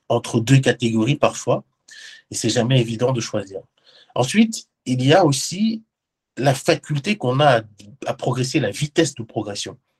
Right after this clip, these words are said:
Typiquement, je vais prendre mon exemple. J'ai une capacité à prendre du poids, elle est folle, elle est hallucinante. Euh, je fais un mètre soixante-dix-huit, je pèse cent dix-sept kilos, je mange trois fois par jour.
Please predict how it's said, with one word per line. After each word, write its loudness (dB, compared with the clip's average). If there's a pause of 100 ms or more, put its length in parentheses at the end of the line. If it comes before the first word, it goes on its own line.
(840)
Typiquement, 2
je 0
vais 4
prendre 2
mon 2
exemple. -6
J'ai -6
une -6 (160)
capacité 0
à 6
prendre -2
du -10
poids, 2 (500)
elle -16
est -14
folle, 2
elle -20
est -20
hallucinante. -2 (640)
Euh, -6
je -4
fais -2
un 6
mètre 0
soixante-dix-huit, -4 (240)
je -10
pèse -2
cent 0
dix-sept -6
kilos, -6 (280)
je -4
mange 4 (140)
trois 2
fois 0
par 4
jour. -12